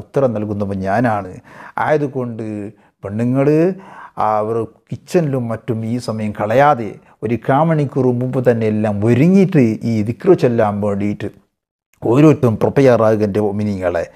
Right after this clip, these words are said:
എന്താണ് ആ ദുആ? എന്താണ് ആ ദിക്ർ? അത് ഇങ്ങനെയാണ്. യാ അദീം, യാ അദീം, യാ അദീം, അന്ത ഇലാഹി.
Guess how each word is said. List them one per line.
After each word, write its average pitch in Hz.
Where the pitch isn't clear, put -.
എന്താണ് 175
ആ -
ദുആ? 117
എന്താണ് 131
ആ 101
ദിക്ർ? 101
അത് 120
ഇങ്ങനെയാണ്. 95
യാ 135
അദീം, 123
യാ 123
അദീം, 127
യാ 120
അദീം, 113
അന്ത 147
ഇലാഹി. 110